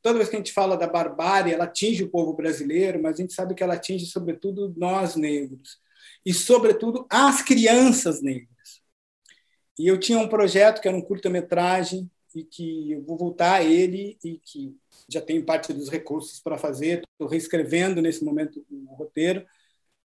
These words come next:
que é sobre a infância negra. Eu queria falar desse momento. É,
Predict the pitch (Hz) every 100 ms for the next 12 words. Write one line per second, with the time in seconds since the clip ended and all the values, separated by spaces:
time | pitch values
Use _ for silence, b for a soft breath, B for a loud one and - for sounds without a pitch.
0 | _ _ - - 180 185 175 185 185 196
1 | 175 185 180 139 135 139 156 170 - _
2 | - 185 165 160 156 143 - 139 254 254
3 | - _ _ _ _ _ _ _ - 127
4 | 120 123 131